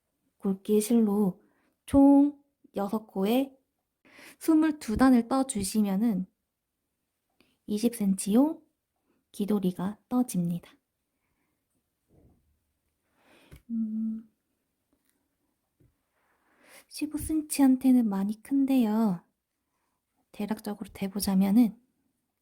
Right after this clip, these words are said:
이십 센치 거를 씌워주면은 귀엽네, 얘도. 길이는 많이 길어요. 하나, 둘,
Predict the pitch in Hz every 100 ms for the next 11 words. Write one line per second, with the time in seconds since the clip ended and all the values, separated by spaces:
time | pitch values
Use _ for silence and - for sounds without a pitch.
0 | _ _ _ _ _ _ _ _ _ _
1 | _ _ _ _ _ _ _ _ _ _
2 | _ _ _ _ _ _ - 220 254 262
3 | 269 262 - 226 220 220 220 220 240 240
4 | 233 214 214 214 254 277 277 277 - _
5 | _ _ _ _ _ 196 196 185 180 226
6 | - 185 175 196 262 _ _ _ _ _
7 | _ _ _ _ _ _ - 214 214 233
8 | 196 190 190 - 190 180 - _ _ _
9 | _ _ _ _ _ _ 214 202 202 214
10 | 202 196